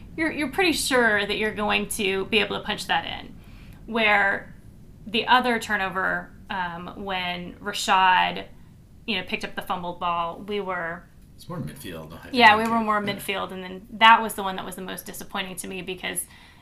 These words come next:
Speaker 1: we weren't right in the, the red zone, but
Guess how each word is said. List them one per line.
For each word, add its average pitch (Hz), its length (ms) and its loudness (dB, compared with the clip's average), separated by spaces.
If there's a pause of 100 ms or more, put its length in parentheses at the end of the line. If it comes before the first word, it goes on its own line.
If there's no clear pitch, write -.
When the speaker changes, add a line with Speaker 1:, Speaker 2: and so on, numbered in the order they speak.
(1120)
Speaker 1:
we 247 180 -4
weren't 269 360 2
right 208 580 2
in 262 140 -4
the, 247 260 -6
the 233 160 -4
red 247 220 2
zone, 247 600 0
but 180 340 2